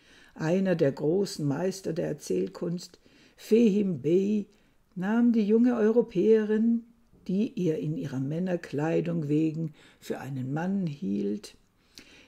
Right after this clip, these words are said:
in seine Familiengilde auf und ließ sie an seiner Stelle fabulieren. So wurde der Grundstock zu ihren späteren Erzählungen gelegt.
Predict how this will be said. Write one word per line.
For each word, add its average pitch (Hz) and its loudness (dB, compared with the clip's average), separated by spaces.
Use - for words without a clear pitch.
in 190 -2
seine 233 6
Familiengilde 240 4
auf 269 -2
und 226 -4
ließ 247 -4
sie 247 -2
an 170 -6
seiner 180 -4
Stelle 147 -6
fabulieren. 147 -6
So 240 4
wurde 302 2
der 277 4
Grundstock 262 -2
zu - -6
ihren 190 -4
späteren 208 0
Erzählungen 202 -2
gelegt. 185 -4